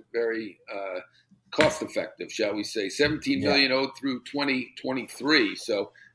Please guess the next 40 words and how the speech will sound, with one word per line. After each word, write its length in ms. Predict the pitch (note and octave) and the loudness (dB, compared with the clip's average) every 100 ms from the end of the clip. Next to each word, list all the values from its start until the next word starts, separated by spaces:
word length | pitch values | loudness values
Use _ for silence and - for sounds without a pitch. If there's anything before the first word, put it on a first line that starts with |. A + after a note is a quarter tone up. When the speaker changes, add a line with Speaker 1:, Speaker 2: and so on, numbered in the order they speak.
| _ | _
Speaker 1:
uh, 80 | - | -10
so 140 | - | -6
whoever 260 | - C3+ C#3 | 0 2 2
gets 280 | B2 C#3 C3+ | 4 2 4
him, 160 | C3+ B2 | 0 2
gets 260 | C3+ C3 | 0 0
him 140 | C3+ A#2+ | -4 -2
for 120 | B2 | 0
a 80 | A#2+ | 2
long 220 | C3 B2+ - | 2 0 -2
time, 240 | B2+ B2+ | -2 -2
and 80 | A#2 | -2
they'll 220 | A#2 A#2 | -4 -4
be 160 | A2+ G#2+ | -4 2
happy 300 | A#2 A#2 A2+ | 2 2 -2
with 140 | A2+ | -4
him. 260 | G#2+ A#2+ A2+ _ _ _ - | -4 -6 -8 _ _ _ -4
Uh, 140 | G#2 | 0
his 180 | A#2 D3+ | 0 2
name 200 | G3+ F#3 | 4 4
will 100 | F3+ | 6
be 180 | F3 F3+ | 8 10
out 180 | F3+ | 8
there 340 | E3+ C#3 C3 B2+ | 6 4 4 0
because 320 | B2+ - B2+ | -4 -2 0
the 140 | A#2 A#2+ | 0 -6
teams 260 | - C#3+ C#3 | -2 0 2
are 100 | C3+ | 4
always 260 | C#3+ E3 C#3 | 6 6 6
looking. 400 | D3 C#3 C#3 C3 A#2+ - | 4 2 -2 -4 -12 -2
Kansas 360 | C3+ C#3+ B2+ - | 0 0 -2 -4
City 240 | C#3 B2+ | -2 0
loves 320 | A#2 C#3 C#3 | 2 2 2
him. 200 | C3 C#3 - _ - | -2 -4 -8 _ -16
Uh, 360 | - G2+ G2 G2 _ _ _ _ _ _ | -10 -10 -10 -14 _ _ _ _ _ _
he's 260 | G2+ G#2+ | -12 -10
their 240 | - B2+ C3+ | -4 -2 0
guy, 340 | C3 C3+ C3+ | 4 6 6
and, 480 | C3 B2 A#2 G2+ G#2 - | 4 0 -6 -10 -12 -6
uh, 120 | A2 | -2